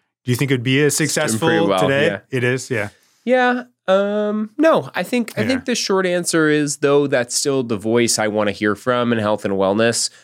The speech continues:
Speaker 2: So many people now talk like that, that you probably have to find a even bigger differentiation,
Speaker 1: Oh, okay.
Speaker 2: frankly.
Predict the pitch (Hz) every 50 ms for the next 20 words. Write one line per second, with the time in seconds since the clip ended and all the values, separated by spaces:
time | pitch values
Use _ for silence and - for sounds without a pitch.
0 | _ _ _ - - 147 143 135 120 - - 117 - - 107 104 98 95 90 87
1 | 87 - - - 104 101 98 - - 120 113 117 117 - - 123 123 127 131 131
2 | - - - - - _ _ _ - 98 87 - - 104 - - 113 104 104 104
3 | 95 92 92 90 - - 92 - - 92 90 90 90 87 85 85 85 87 87 90
4 | 90 82 85 87 82 76 82 87 85 82 87 90 90 82 95 87 - - 90 92
5 | 95 95 - - 98 92 95 101 98 127 127 127 117 104 101 90 82 85 85 -
6 | 92 90 90 92